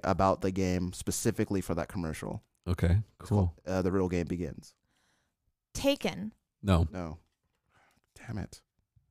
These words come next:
Speaker 3: Monty Python and the
Speaker 2: No.
Speaker 3: Holy Grail.
Speaker 2: Yes, yes.
Speaker 1: I don't know.
Speaker 2: There
Speaker 1: Probably.
Speaker 2: is.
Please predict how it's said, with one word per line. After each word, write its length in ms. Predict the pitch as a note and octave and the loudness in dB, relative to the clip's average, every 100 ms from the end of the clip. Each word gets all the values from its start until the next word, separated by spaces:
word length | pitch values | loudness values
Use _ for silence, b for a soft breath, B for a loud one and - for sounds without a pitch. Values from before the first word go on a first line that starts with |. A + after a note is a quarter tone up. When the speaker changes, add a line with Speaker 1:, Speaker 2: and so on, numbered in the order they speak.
| _ _ - _ _ _ _ _ _ _ _ _ _ _ _ _ _ _ _ _ _ _ _ _ _ A#2 - _ _ _ _ _ - | _ _ -20 _ _ _ _ _ _ _ _ _ _ _ _ _ _ _ _ _ _ _ _ _ _ -14 -14 _ _ _ _ _ -10
Speaker 3:
Monty 360 | A3+ B3 D#4+ F#4+ | -2 0 -2 -8
Python 480 | - B3+ B3+ C#4 | -4 -4 -4 -10
and 140 | A#3 G#3 | -8 0
the 60 | |
Speaker 2:
No. 180 | F#2+ F#2 | 6 6
Speaker 3:
Holy 160 | - G#3 | 6 0
Grail. 420 | F#3+ F#3 F3 F#3+ _ _ _ _ _ | -6 -8 -6 -8 _ _ _ _ _
Speaker 2:
Yes, 400 | A2+ D3+ - - - - | 8 8 8 0 -2 6
yes. 340 | A2+ - - _ _ _ _ _ _ _ | 8 8 2 _ _ _ _ _ _ _
Speaker 1:
I 80 | D2+ | -8
don't 180 | C#2+ - | -8 -8
know. 200 | - - | -12 -16
Speaker 2:
There 440 | _ _ _ _ | _ _ _ _
Speaker 1:
Probably. 220 | - D2+ G3 | -6 4 6
Speaker 2:
is. 340 | F2 - | 6 4